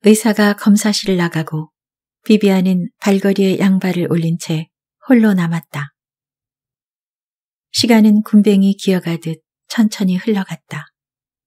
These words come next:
비비안은 어떻게든 정신을 딴 데로 돌리고자 처음엔 구구단을 외우다가 다음에는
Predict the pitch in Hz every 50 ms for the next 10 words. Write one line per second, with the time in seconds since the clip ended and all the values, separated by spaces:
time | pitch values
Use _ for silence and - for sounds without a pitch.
0 | _ _ _ _ _ _ _ _ _ _ _ _ _ _ _ _ _ _ - 214
1 | 208 196 208 202 190 180 180 180 175 170 - - _ _ _ _ _ _ _ -
2 | 208 - 214 202 - 208 196 196 208 196 185 170 - - - 190 202 202 - -
3 | 208 196 196 196 - 226 220 220 220 220 190 190 185 190 - 208 196 196 190 175
4 | 165 151 - 160 160 160 - _ _ _ _ _ _ _ _ _ _ _ - -
5 | 247 220 214 208 220 214 196 180 - - _ - - 214 202 220 208 202 196 185
6 | 185 185 175 - 208 196 190 190 185 - 175 160 147 - 156 156 156 _ _ _
7 | _ _ _ _ _ _ _ _ _ _ _ _ - - 190 190 185 185 180 175
8 | 180 180 175 -